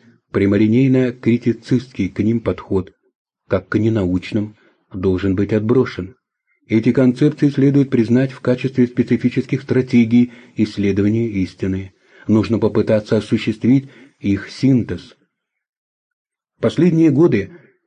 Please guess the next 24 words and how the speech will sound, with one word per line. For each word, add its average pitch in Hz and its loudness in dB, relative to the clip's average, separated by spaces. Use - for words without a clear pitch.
эту 117 2
мысль 139 0
четко 110 -2
сформулировала 127 0
Л 120 0
А 98 -4
Микешина. 101 -2
Имея 151 4
в 135 2
виду 139 4
разные 123 2
концепции, 123 -2
она 98 -2
отмечает, 101 -2
что - -2
эти 104 0
концепции 110 -2
должны 104 0
рассматриваться 104 -4
во 101 0
взаимодействии, 98 -2
поскольку 92 -4
они 92 -2
носят 98 -4